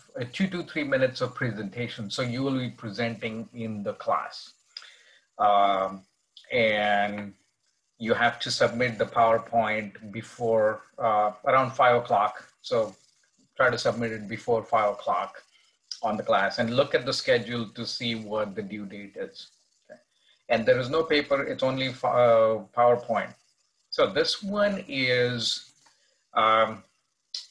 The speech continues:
I don't know if you know, like, Temple of Delphi, on top of that, it says, uh, "Man, know thyself." Well, you know, it applies to women also. So, you know, "Person, know thyself." So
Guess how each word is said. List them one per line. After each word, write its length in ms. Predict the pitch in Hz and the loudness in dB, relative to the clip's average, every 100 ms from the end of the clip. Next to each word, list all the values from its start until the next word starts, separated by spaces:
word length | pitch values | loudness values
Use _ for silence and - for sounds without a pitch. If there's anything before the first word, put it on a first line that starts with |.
| - | -2
I 40 | 123 | 2
don't 100 | 135 | 4
know 80 | 123 | 2
if 140 | - | -2
you 80 | 120 | 0
know, 300 | 127 127 127 | 2 4 2
like, 320 | 123 113 - | 2 0 0
Temple 500 | - 170 170 - 143 | -10 -8 -6 -2 0
of 160 | 113 98 | 0 0
Delphi, 600 | 117 117 - 95 90 92 - - 107 | 2 2 -2 -4 -2 -2 -6 -12 -12
on 160 | 107 | -10
top 260 | - 127 123 | -4 -2 -2
of 140 | 101 | -4
that, 180 | 110 104 | -2 -2
it 160 | 101 - | -6 -12
says, 760 | - 120 104 104 98 98 - | -8 -4 -4 -6 -8 -10 -8
uh, 260 | - 107 104 | -6 -6 -6
"Man, 540 | 107 113 113 113 107 110 | -6 -2 0 -2 -6 -4
know 200 | 117 107 | -4 -2
thyself." 840 | 104 101 - - - - - _ _ _ _ _ _ _ _ | -2 -2 -6 -6 -8 -10 -18 _ _ _ _ _ _ _ _
Well, 280 | 104 98 - | -2 -2 -2
you 80 | 92 | -10
know, 160 | 92 90 | -12 -14
it 80 | - - | -16 -16
applies 320 | 95 - 107 - | -10 -4 -4 -4
to 100 | 110 | -4
women 240 | 117 113 | -2 0
also. 420 | 110 120 - 131 123 | 0 0 0 0 0
So, 280 | - 113 | -2 -2
you 120 | 104 107 | -4 -8
know, 80 | |
"Person, 560 | 98 - 147 - 123 117 | -8 -2 -2 -2 -4 -2
know 160 | 113 113 | -2 -2
thyself." 640 | 107 - - 113 104 - | -4 -6 -6 -4 -6 -8
So 460 | - 110 104 104 | -6 -2 -2 -2